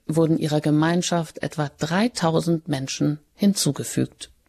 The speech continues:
Sie hielten an der Lehre der Apostel fest und an der Gemeinschaft,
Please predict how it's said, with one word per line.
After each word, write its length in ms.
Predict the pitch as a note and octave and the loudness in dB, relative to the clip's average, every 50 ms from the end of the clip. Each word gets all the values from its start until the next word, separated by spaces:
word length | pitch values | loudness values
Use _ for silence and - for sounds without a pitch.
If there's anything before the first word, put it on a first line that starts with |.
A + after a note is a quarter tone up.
| _ _ _ _ _ - - - - - - - - - - - - - | _ _ _ _ _ -14 -12 -10 -8 -6 -6 -6 -8 -10 -12 -14 -12 -4
Sie 180 | - - G#3 | 2 4 4
hielten 320 | G#3+ B3 C4+ D4 C#4+ - B3 | 6 6 6 4 4 2 0
an 140 | A3+ G3+ F#3 | 0 2 2
der 100 | F3+ E3+ | 2 2
Lehre 320 | E3 F3 F#3+ G#3 G#3 F#3 | 2 0 0 0 0 0
der 140 | F3 - C#3+ | 0 0 -2
Apostel 500 | C3+ - - G3+ G3+ - - - F3 D#3 | -4 -4 -4 -4 -4 -4 -4 -4 -4 -4
fest 560 | - - - A3 A3 - - - - - - _ - | -4 -2 -2 -2 -2 -4 -6 -10 -10 -12 -16 _ 0
und 320 | - B3+ D4 D#4 - - _ | 4 4 4 4 0 -12 _
an 120 | - F3 E3 | -6 -4 -2
der 120 | E3 D#3+ | 0 0
Gemeinschaft, 1000 | D#3 D3 D#3 D#3 D#3+ E3+ F#3 - - - F#3+ F#3 - - - - - - - - | 2 2 2 2 2 2 0 0 0 0 0 -2 -2 -8 -20 -18 -14 -14 -14 -14